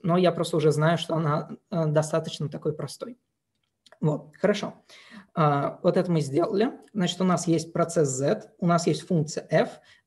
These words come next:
Давайте применим лемму и то. Значит, а, dx это будет в данном случае наш df от z.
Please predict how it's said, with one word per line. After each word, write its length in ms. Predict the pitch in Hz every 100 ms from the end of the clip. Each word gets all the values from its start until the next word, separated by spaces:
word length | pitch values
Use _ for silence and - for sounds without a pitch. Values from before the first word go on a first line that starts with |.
| _
Давайте 380 | 165 147 214 226
применим 680 | - 156 147 185 196 180 180
лемму 340 | 165 156 165 151
и 40 |
то. 280 | 147 - - _ - - - _ _ _ _ _ _
Значит, 500 | 175 165 160 - _ _
а, 280 | 190 156 160 156
dx 720 | 139 190 196 180 - - -
это 460 | 175 165 160 147 -
будет 360 | 165 160 156 156
в 40 | 151
данном 280 | 160 160 147
случае 340 | 165 151 156
наш 280 | 147 143 -
df 500 | 165 160 - 165 143 151
от 140 | 135
z. 280 | 131 127 -